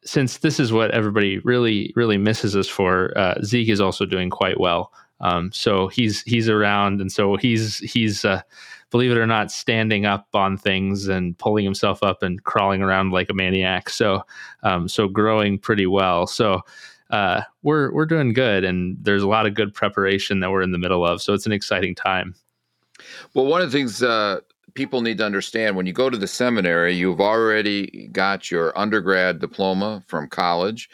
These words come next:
Speaker 2: Uh, so you have a B S or a B A, depending upon what you graduated with.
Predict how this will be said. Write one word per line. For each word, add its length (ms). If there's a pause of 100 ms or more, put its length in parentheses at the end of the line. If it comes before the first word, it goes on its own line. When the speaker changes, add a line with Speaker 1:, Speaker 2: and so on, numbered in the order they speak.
(280)
Speaker 2:
Uh, 280
so 200
you 160
have 400
a 80
B 320
S 320
or 80
a 80
B 220
A, 200
depending 320
upon 300
what 260
you 160
graduated 600
with. 420